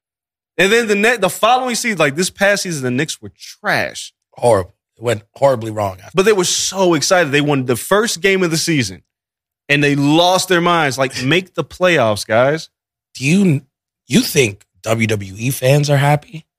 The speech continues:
Speaker 2: now that Vince is gone and shit is changing? Let there be a day that Dolan sells that team and they get a new competent
Speaker 1: Oh,
Speaker 2: owner.
Speaker 1: I will celebrate with them.
Speaker 2: F-, fam, it's going to be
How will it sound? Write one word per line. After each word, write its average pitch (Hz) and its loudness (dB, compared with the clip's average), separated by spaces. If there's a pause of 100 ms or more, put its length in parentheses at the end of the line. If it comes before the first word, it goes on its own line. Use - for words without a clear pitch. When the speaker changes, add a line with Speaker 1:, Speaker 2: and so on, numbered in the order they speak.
(380)
Speaker 2:
now 117 4
that 113 0
Vince 117 -6
is 117 -10
gone 123 4
and 104 -10
shit 117 -8
is 110 -6
changing? 135 -4 (640)
Let 147 0
there 190 4
be 165 2
a 147 2
day 110 0 (560)
that 110 0
Dolan 127 2
sells 113 0
that 107 0
team 95 -10 (1160)
and 113 -4
they 123 4
get 123 2
a 110 -4
new 120 -2
competent 113 -2
Speaker 1:
Oh, 143 4
Speaker 2:
owner. 147 0
Speaker 1:
I 196 2
will 247 -2
celebrate 143 0
with 151 0
them. 98 -10
Speaker 2:
F-, - -14 (320)
fam, 139 0 (320)
it's 202 0
going 147 0
to 123 -12 (160)
be 107 -20